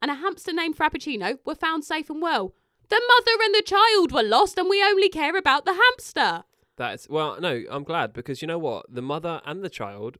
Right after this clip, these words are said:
Speaker 2: both decided to do that.
Speaker 1: Once found, the rescue team helped the trio, trio,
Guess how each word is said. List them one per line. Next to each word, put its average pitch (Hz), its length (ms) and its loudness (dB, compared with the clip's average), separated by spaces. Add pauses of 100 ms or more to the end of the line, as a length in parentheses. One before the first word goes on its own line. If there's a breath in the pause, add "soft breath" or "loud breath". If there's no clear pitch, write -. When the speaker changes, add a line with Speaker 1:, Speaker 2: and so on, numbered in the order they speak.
Speaker 2:
both 104 440 -12 (200)
decided 135 580 -8
to - 80 -20
do 131 180 -8
that. 67 260 -18 (300)
Speaker 1:
Once 311 320 -4
found, 196 480 -4
the 214 80 -12
rescue 262 340 -10
team 180 280 -10
helped 208 260 -10
the 180 80 -10
trio, 208 420 -6 (380)
trio, 277 440 0